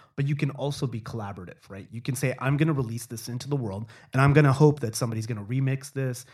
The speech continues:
is gonna layer on top of it, is gonna build on what I've done." It's when the numbers in terms of the actual kind of, uh, commercial value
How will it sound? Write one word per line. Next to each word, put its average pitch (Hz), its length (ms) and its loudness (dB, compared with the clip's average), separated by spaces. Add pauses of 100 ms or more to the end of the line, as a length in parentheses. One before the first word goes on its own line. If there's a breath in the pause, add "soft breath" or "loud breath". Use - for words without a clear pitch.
(160 loud breath)
is 113 100 -10
gonna 110 180 -2
layer 135 360 2
on 127 140 2
top 123 240 0
of 127 120 2
it, 123 200 2
is 113 100 -6
gonna 123 180 -2
build 131 420 0
on 110 400 -8 (220 soft breath)
what 117 160 -4
I've 104 220 -8
done." 113 360 2 (320 soft breath)
It's 143 200 0
when 160 460 4
the 135 100 0
numbers 131 580 2
in 110 120 -6
terms 127 300 -2
of 120 100 0
the 113 140 -6
actual 127 420 -2
kind 110 240 -4
of, 101 160 -6 (320 loud breath)
uh, 101 280 -6
commercial 127 520 -2
value 123 580 0